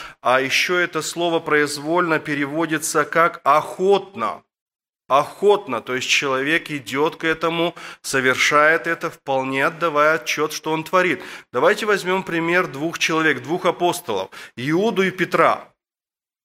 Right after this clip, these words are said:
Иуда апостол, избранный Христом, и Петр апостол, избранный Христом. Один предал Христа,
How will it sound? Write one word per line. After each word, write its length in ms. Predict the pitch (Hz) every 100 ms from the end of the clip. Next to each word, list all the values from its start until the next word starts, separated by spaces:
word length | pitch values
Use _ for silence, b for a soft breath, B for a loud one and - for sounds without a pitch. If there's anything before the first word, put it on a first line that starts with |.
| _ _ B B
Иуда 480 | 113 139 180 196 220
апостол, 680 | 220 226 220 220 226 220 -
избранный 520 | 156 180 175 185 196
Христом, 520 | 196 208 202 - 208 208
и 40 |
Петр 380 | - 226 262 220
апостол, 480 | 156 156 151 - 139
избранный 480 | 135 127 131 131
Христом. 540 | 131 131 - 139 101 98 _ _ _ _ _ _ B B B -
Один 560 | 135 143 190 247 262
предал 600 | 254 - 180 208 214 226
Христа, 680 | 220 226 220 - 233 233 262